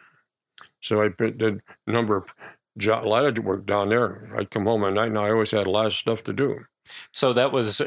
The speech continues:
Speaker 2: just kinda like a, a part-time, y-, you had a full-time job and then a part-time
Speaker 1: Part-time
Speaker 2: job.
Speaker 1: job, yeah.
Speaker 2: And that was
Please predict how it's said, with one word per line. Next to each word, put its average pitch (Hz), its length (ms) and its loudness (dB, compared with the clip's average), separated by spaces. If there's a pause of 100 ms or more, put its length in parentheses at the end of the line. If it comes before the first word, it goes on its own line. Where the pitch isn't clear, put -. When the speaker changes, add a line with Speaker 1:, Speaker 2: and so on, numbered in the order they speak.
(100)
Speaker 2:
just 113 260 0
kinda 110 200 0
like 101 220 0
a, 95 240 0 (140)
a - 220 -2
part-time, 104 760 -2 (640)
y-, - 140 -4
you 120 320 0
had 110 140 2
a 92 80 -2
full-time 139 500 0
job 123 320 0
and 107 80 -4
then 107 100 -2
a 104 60 -2
part-time 131 360 0
Speaker 1:
Part-time 107 280 2
Speaker 2:
job. 98 400 0
Speaker 1:
job, - 20 -2
yeah. 104 480 -2
Speaker 2:
And 117 320 0
that 131 260 2
was 127 420 2